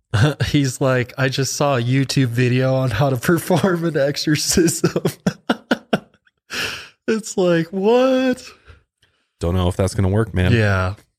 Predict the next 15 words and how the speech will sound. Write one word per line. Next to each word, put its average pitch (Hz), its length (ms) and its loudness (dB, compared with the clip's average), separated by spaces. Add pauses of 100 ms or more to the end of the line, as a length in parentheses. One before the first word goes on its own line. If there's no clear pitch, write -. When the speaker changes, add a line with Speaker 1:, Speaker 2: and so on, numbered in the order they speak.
(640)
Speaker 2:
So 107 140 0
then 131 380 0 (1500)
he 104 140 -2
met 101 160 2
Latoya 101 360 2
at 107 100 0
the 113 80 2
house 82 500 -2 (920)
and 98 160 4
did 127 160 4
what 123 120 2
he 117 80 2
called 104 440 0
an 98 100 0
intense 101 840 -2